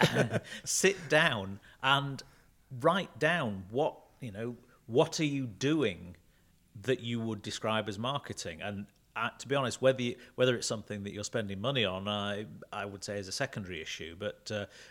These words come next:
Speaker 2: but yeah, what, what are you doing? And, um, do you know what you're trying to achieve by doing each of those things?
Speaker 1: Hmm, okay. And, uh, I mean, you mentioned about, uh, spending money is, is second, whether you're spending money is secondary.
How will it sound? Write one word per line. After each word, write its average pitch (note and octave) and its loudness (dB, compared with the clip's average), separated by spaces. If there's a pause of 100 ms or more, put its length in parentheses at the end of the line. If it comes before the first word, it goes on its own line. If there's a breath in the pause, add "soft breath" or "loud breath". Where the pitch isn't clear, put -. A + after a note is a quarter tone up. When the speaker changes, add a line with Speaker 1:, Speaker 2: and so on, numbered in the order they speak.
Speaker 2:
but - -2
yeah, C#3 6
what, B2+ 2
what D3+ 0
are - -4
you C3 0
doing? A2+ 0 (300 loud breath)
And, B2+ -2
um, C#3 0 (1200 soft breath)
do D#3 4
you D3+ 0
know C#3 2
what A#2 0
you're B2 -2
trying B2 -2
to B2 -6
achieve A#2 -4
by G2+ -2
doing G#2+ -4
each G#2+ -4
of G#2+ -10
those G#2+ -2
things? A2+ -4 (260)
Speaker 1:
Hmm, C3+ 2 (220)
okay. A#2 -2 (320 loud breath)
And, D#3+ 8
uh, F3 12
I E3+ 8
mean, E3 10
you D#3+ 12
mentioned E3+ 8
about, C#3+ 10 (240)
uh, D#3+ 6
spending C3+ 4
money B2+ 4
is, A2+ -2
is C3+ -4
second, C#3 2
whether C3 0
you're A#2+ -2
spending B2 -2
money A#2+ -2
is G#2 -6
secondary. A2+ 0